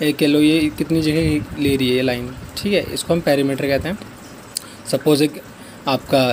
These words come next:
ग्राउंड है रेक्टेंगल शेप में, तो उसकी जो बाउंड्री है,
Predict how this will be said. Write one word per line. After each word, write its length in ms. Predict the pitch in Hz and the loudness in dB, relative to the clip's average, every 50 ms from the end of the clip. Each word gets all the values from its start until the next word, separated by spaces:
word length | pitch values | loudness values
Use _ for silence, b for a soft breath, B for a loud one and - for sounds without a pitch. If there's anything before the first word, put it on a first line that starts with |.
| 117 131 135 131 | 0 -2 -4 -2
ग्राउंड 360 | 135 135 131 139 143 139 131 | 0 0 2 2 2 2 2
है 80 | 139 175 - - - - - - - - - - - - - - - - - - - - - - - - - - - - - - | 0 0 -2 -8 -16 -20 -20 -20 -20 -20 -20 -20 -20 -20 -20 -20 -20 -18 -18 -18 -18 -18 -18 -18 -18 -18 -18 -16 -16 -12 -4 -4
रेक्टेंगल 380 | 139 135 - - 131 135 139 | -4 -2 -2 -2 -2 -2 -2
शेप 280 | 131 - 156 135 131 - | -2 -2 -2 -2 -2 -2
में, 160 | 135 147 185 202 - - - - - - - - - - - - - - - - - | -4 -4 -4 -6 -8 -14 -18 -20 -20 -20 -20 -20 -20 -20 -20 -20 -20 -20 -14 -4 -2
तो 60 | 165 | -2
उसकी 160 | 151 - 214 | 2 4 4
जो 100 | 196 220 175 | 4 6 6
बाउंड्री 480 | 156 156 147 147 151 151 165 180 170 | 4 4 2 2 2 2 2 2 2
है, 120 | 139 120 | 2 0